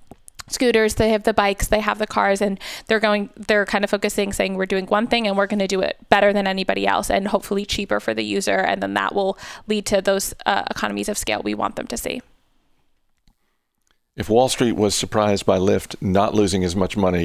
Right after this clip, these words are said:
Speaker 2: it was really surprised by Under Armour reporting a profit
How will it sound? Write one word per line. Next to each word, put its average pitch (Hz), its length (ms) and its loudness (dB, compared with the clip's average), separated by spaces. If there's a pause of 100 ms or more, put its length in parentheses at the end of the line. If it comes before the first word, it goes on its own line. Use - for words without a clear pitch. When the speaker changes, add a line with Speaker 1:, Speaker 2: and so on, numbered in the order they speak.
Speaker 2:
it 98 100 0
was 87 200 -2
really 98 540 4
surprised 85 640 2
by 92 200 2
Under 110 340 4
Armour 85 380 0 (520)
reporting 127 520 2
a 104 40 2
profit 135 540 2